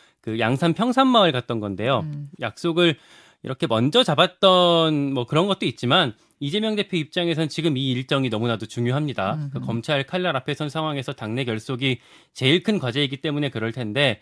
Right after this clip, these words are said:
Speaker 1: 어, 주목되는 게 어제 문재인 전 대통령이 정말 확실하게 힘을 실어줬을까?
Speaker 2: 그렇죠. 무슨 이야기를 나눴나?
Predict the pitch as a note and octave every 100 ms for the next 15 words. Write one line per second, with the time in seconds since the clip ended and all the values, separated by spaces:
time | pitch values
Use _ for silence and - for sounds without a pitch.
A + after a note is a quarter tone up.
0 | _ - - _ _ - B2 - G3+ B3
1 | B3+ A#3 G#3 E3+ C#3+ F#3+ D3 D3+ G3 G3+
2 | G3 F3+ E3 F3+ F3 E3+ E3 C#3 G3+ G3+
3 | A#3+ A#3 G#3+ F#3 G#3 B3+ A3+ C#4 D4 F3
4 | F3 D#3+ F3 B2+ - - _ _ - G3
5 | - C#3 - F3+ C#4+ D#4+ C#4+ C4 A3+ A3
6 | D3 E3 F3+